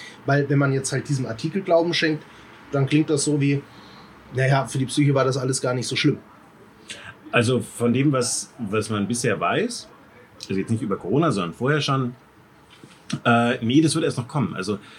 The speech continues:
Speaker 2: äh, ich würde mal so sagen, so den, also normalerweise Februar, März ist, ist so ein Peak, äh, Monat, was das betrifft. Ähm, und um das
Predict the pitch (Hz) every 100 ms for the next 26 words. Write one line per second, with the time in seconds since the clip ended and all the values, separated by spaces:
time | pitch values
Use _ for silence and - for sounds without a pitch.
0 | - - - 113 113 110 143 147 143 143
1 | 131 135 123 120 139 147 143 139 - -
2 | - 95 98 107 110 120 120 120 110 -
3 | - - - - - - - - - -
4 | - - - - 104 98 113 101 131 156
5 | 131 127 120 113 101 - 139 127 110 101
6 | 117 190 - - - 147 143 - - 117
7 | 131 127 123 - 180 185 - 143 147 143
8 | 139 131 131 135 151 156 151 147 - 127
9 | 117 131 - - 156 160 - - - -
10 | - - - 123 120 120 120 117 120 120
11 | 107 - 123 120